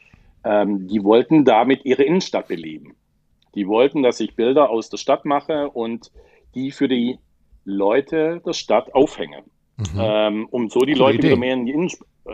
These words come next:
Speaker 1: Ja, genau. Und
Speaker 2: Ja, sehr schön.
Speaker 1: es hat mich natürlich auf den Trichter gebracht, noch mehr Städte anzusprechen. Gerade jetzt,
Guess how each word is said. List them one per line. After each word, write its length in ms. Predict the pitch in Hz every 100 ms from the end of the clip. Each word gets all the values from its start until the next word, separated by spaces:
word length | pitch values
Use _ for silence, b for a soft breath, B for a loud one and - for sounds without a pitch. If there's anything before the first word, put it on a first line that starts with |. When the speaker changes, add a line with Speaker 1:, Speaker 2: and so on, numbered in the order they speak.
| 113
Speaker 1:
Ja, 200 | 143 120
genau. 320 | 131 156 135
Und 260 | 92 107 104
Speaker 2:
Ja, 240 | 214 160 131
sehr 200 | - 147
schön. 180 | - 98
Speaker 1:
es 160 | 117 139
hat 80 | 139
mich 100 | 139
natürlich 420 | 131 151 135 123
auf 100 | 123
den 300 | 120 120 120 _ _
Trichter 340 | - 123 - 120
gebracht, 480 | 123 123 123 -
noch 220 | 131 123 123
mehr 400 | 127 135 127 -
Städte 420 | - - 110 123
anzusprechen. 680 | 147 190 156 - 87 - - _ _ _ _ _ _ _ _ -
Gerade 380 | 98 101 107 107
jetzt, 440 | 113 - - -